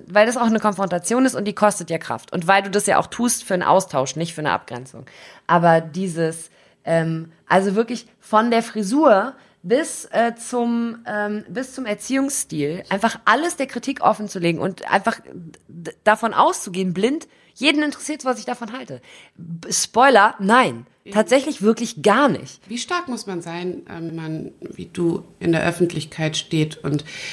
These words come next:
Speaker 2: das, glaub ich, noch mal, also ich hab das Gefühl, es, also da, allein schon die Menge der Menschen, die dir, die dich kennt, die Men-, die Menge der Menschen,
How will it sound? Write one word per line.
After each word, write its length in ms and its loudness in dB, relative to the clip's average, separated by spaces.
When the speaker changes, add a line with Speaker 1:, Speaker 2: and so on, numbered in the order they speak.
Speaker 2:
das, 180 2
glaub 220 4
ich, 160 0
noch 600 8
mal, 440 4
also 240 2
ich 200 -4
hab 160 -6
das 220 4
Gefühl, 720 2
es, 320 -4
also 180 -2
da, 160 0
allein 240 4
schon 100 2
die 80 2
Menge 340 8
der 100 4
Menschen, 300 2
die 120 0
dir, 180 2
die 160 -4
dich 240 -6
kennt, 560 -4
die 80 -6
Men-, 400 -2
die 60 -4
Menge 180 2
der 140 -2
Menschen, 380 0